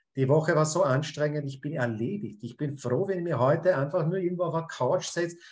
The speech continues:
und einmal ein paar Stunden und am nächsten Tag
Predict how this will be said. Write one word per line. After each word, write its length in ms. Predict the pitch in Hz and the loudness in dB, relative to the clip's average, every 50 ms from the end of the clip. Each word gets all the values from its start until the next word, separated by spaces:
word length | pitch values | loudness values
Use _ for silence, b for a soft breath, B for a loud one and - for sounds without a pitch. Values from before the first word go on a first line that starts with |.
| B B | B B
und 160 | - 156 143 | -4 0 0
einmal 240 | 165 147 156 160 180 | 2 4 4 4 4
ein 260 | - 156 165 160 - | 4 2 2 0 0
paar 200 | - 165 165 165 | 0 0 2 2
Stunden 540 | 160 - - 190 190 175 143 156 160 156 B B B B - | 0 -2 -4 -6 -8 -6 -4 -4 -4 -6 B B B B -16
und 360 | - - - 165 147 151 - | -16 -12 -4 -4 -4 -2 0
am 200 | 190 180 175 180 | 0 0 2 4
nächsten 420 | 170 165 185 196 - - 220 208 202 | 6 6 6 6 2 0 0 2 4
Tag 320 | 190 185 202 202 - B | 6 4 4 4 0 B